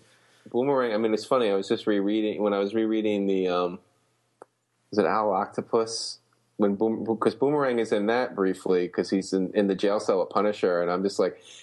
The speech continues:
and he's, like, actually saying, like, the same stuff that Bullseye would say. He's like, "I'm the man's, you know, put anything in my hands and it's a weapon." And I'm like, "Whoa, you're, you're, you're ripping off Frank Miller's shtick, buddy."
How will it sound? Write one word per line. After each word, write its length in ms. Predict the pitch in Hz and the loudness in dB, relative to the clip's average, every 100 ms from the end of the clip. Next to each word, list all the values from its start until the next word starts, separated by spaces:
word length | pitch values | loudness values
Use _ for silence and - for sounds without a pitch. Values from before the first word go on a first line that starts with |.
| - | -2
and 100 | 120 | 0
he's, 140 | 120 | 2
like, 100 | 113 | 0
actually 320 | 123 151 151 123 | 0 0 0 0
saying, 320 | - 113 107 | 0 0 0
like, 160 | 98 - | -2 -2
the 60 | |
same 280 | 104 107 104 | 0 0 0
stuff 340 | - - 107 | -2 0 0
that 180 | 98 90 | 0 0
Bullseye 400 | 92 101 107 117 | 0 0 0 0
would 180 | 117 117 | 0 -2
say. 220 | 139 120 | -2 0
He's 120 | 107 104 | 0 0
like, 100 | 107 | 0
"I'm 200 | 113 113 | 0 0
the 80 | |
man's, 420 | 110 110 110 110 107 | 0 0 0 -2 -2
you 140 | 123 | 0
know, 80 | 101 | 0
put 180 | - 123 | 0 0
anything 300 | 123 123 117 | 0 0 0
in 80 | 107 | 0
my 100 | 104 | 0
hands 400 | 110 110 104 95 | 0 0 0 -2
and 120 | 95 | -4
it's 100 | - | 0
a 60 | 92 | 2
weapon." 320 | 104 - 90 | 2 0 -4
And 120 | 87 | -2
I'm 100 | 87 | -2
like, 140 | 92 110 | -2 0
"Whoa, 200 | 120 98 | 0 0
you're, 260 | 90 104 107 | 0 -2 0
you're, 240 | 107 104 | -2 0
you're 200 | 113 110 | 0 0
ripping 260 | 113 127 110 | 2 0 0
off 180 | 110 - | 0 0
Frank 200 | 113 104 | 0 2
Miller's 280 | 110 117 87 | 0 0 -2
shtick, 340 | - 92 85 | 0 0 2
buddy." 260 | 90 85 | 2 2